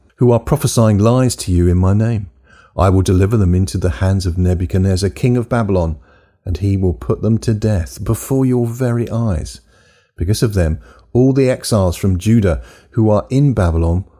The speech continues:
will use this curse. May the Lord treat you like Zedekiah and Ahab,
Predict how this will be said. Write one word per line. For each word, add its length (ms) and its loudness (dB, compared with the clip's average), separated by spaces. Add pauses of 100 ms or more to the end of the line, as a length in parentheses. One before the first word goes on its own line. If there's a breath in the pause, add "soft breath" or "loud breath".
(180 soft breath)
will 140 2
use 340 2
this 220 -4
curse. 540 -4
May 180 2
the 140 2
Lord 320 2
treat 400 -6
you 80 0
like 320 -2
Zedekiah 680 -2 (380 loud breath)
and 220 -2
Ahab, 480 -2